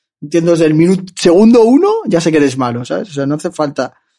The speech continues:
que me cuentes toda la puta historia de tu pueblo para ver que eres más malo de lo que yo creía, ¿sabes?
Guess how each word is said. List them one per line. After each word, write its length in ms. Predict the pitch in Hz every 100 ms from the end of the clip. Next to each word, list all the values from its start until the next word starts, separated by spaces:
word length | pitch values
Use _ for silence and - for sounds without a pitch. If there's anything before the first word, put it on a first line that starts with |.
| _ _ -
que 80 | 151
me 100 | 147
cuentes 380 | 151 147 147 _
toda 220 | - 165 160
la 220 | 156 -
puta 300 | 262 220 180
historia 240 | 175 175
de 60 | 165
tu 120 | 160
pueblo 260 | 180 208 208
para 200 | 147 151
ver 140 | 151
que 100 | 156
eres 240 | 147 -
más 280 | 180 160 147
malo 160 | 151 143
de 60 | 135
lo 100 | 131
que 80 | 131
yo 80 |
creía, 340 | 127 127 127 120
¿sabes? 180 | 139